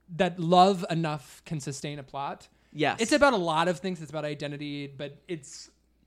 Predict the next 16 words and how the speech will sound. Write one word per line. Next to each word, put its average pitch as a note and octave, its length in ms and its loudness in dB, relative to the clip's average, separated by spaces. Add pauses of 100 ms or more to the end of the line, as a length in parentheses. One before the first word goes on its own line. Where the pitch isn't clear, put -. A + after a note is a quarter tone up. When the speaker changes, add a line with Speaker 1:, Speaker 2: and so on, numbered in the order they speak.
(240)
Speaker 1:
I, E3 180 0
I E3+ 120 -2
just, D#3+ 300 -8 (140)
I E3+ 100 -2
love D#3 240 -4
that D#3 100 -6
it's D3 100 -10
a D#3+ 40 -6
big C#3+ 180 -10
studio D3+ 240 -10
movie C3+ 260 -10
about C#3 380 -8 (380)
a C#3 240 -8
couple D3 500 -10
getting C#3+ 380 -10
married. B2+ 340 -10